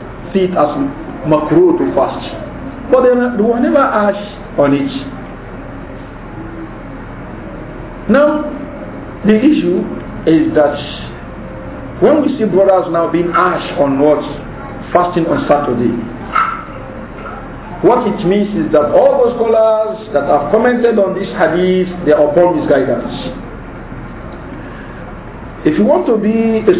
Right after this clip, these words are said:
Salafi or a Sunni, your religion must not be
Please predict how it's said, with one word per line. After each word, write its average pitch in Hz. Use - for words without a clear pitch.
Salafi 165
or 151
a 160
Sunni, 139
your 156
religion 151
must 139
not 151
be 151